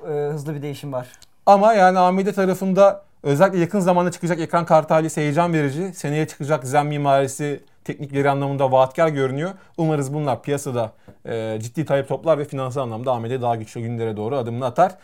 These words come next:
Speaker 2: Diyerek benim taraftaki ilk partinin son haberini vereyim. Bu seni de ilgilendiriyor aslında.
Speaker 1: Hı hı.
Speaker 2: Şimdi Witcher üç.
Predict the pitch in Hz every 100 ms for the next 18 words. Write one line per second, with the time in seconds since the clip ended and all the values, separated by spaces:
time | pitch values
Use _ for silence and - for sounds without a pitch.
0 | - 202 190 185 185 185 175 165 170 180
1 | 190 185 185 151 147 175 170 156 147 156
2 | 139 143 175 151 143 147 143 139 123 120
3 | 117 113 110 123 151 202 - 120 127 139
4 | - _ _ - - 214 196 226 226 202
5 | -